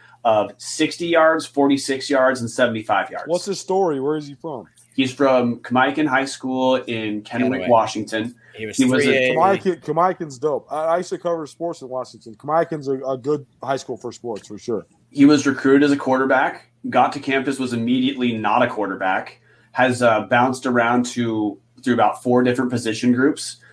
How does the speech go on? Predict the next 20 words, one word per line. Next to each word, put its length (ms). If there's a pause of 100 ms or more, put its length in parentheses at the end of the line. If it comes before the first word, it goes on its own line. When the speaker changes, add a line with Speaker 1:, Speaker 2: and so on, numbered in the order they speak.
(160)
Speaker 1:
Late 300
last 400
year, 220
he, 420
you 100
know, 80
he 120
became 400
an 80
emergency 540
quarterback 540
against 240
Eastern. 480
We 120
had 120
our 100
second 360
best 240
offensive 400
outing, 400